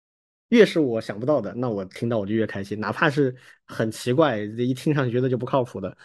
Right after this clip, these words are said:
我也先把它记下来，回头看看有什么启发，这才是头脑风暴嘛。但其实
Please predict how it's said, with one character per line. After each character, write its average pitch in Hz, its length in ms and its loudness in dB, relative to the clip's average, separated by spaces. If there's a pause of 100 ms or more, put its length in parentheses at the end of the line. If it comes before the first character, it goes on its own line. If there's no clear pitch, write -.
(120)
我 120 100 6
也 113 40 4
先 135 100 4
把 113 80 0
它 113 80 0
记 127 160 -4
下 107 140 -6
来， 95 140 -14 (360)
回 127 140 2
头 131 100 4
看 127 80 -10
看 120 100 -4
有 104 60 -6
什 113 80 -8
么 113 80 -6
启 101 180 -16
发， 98 240 -16 (320)
这 208 100 6
才 151 120 0
是 135 80 0
头 131 100 -10
脑 113 120 -8
风 110 120 -10
暴 101 220 -8
嘛。 95 40 -20 (920)
但 156 120 0
其 151 200 0
实 139 260 0